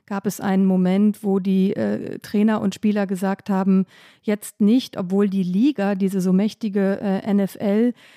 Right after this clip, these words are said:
hätte auch da danach einfach aufs Feld aufmarschieren wollen. Und das ist schon etwas Neues in meiner Wahrnehmung. Ob sich mittelfristig etwas daran ändern wird,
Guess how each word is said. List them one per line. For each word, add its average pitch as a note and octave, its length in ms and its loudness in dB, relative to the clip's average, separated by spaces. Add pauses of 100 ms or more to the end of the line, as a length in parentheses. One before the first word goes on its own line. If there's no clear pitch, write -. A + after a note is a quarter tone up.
hätte A3+ 320 -2
auch G3 120 -6
da G#3 360 -2
danach G3 420 -2
einfach G#3+ 340 -4
aufs - 240 -6
Feld A3 400 -2
aufmarschieren F#3+ 380 0 (460)
wollen. G3 360 2
Und G#3+ 120 0
das A3+ 180 -2
ist A#3+ 140 -6
schon A3 240 2
etwas - 440 -4
Neues G3 460 2
in F3+ 160 0
meiner F3 360 0
Wahrnehmung. F3 580 2
Ob - 240 -8
sich - 420 -4 (160)
mittelfristig G3+ 1000 0
etwas G3 260 -4
daran F3+ 280 -2
ändern G3 540 0
wird, F3+ 340 0